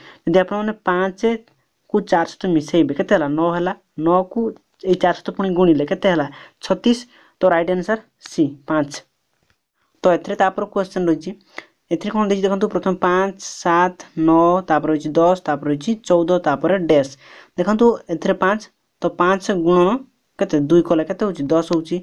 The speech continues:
ତାପରେ ସେଇ ସିଧାରେ ଦେଖନ୍ତୁ, ସାତ ଗୁଣନ ଦୁଇ ଚଉଦ, ତାପରେ ନଅ ରହିଛି,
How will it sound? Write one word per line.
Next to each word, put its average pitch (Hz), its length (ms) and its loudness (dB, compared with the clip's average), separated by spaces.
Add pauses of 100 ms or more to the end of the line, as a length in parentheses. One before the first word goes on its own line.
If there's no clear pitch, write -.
(360)
ତାପରେ 175 260 0
ସେଇ 190 320 -2
ସିଧାରେ 165 280 -2
ଦେଖନ୍ତୁ, 160 260 -2
ସାତ 180 380 -2
ଗୁଣନ 170 300 2
ଦୁଇ 165 180 2
ଚଉଦ, 170 380 2 (720)
ତାପରେ 160 240 0
ନଅ 170 240 4
ରହିଛି, 180 300 0